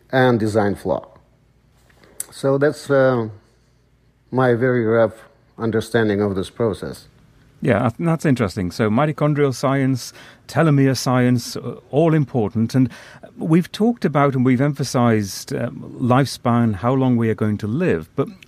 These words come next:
Speaker 2: what about the, let's say, the societal benefits of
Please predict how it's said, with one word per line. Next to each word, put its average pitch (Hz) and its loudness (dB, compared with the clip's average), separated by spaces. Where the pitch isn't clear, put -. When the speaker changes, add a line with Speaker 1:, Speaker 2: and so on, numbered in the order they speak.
Speaker 2:
what 208 0
about 151 0
the, 117 2
let's - -6
say, 151 4
the 135 4
societal 147 0
benefits 120 0
of 123 -2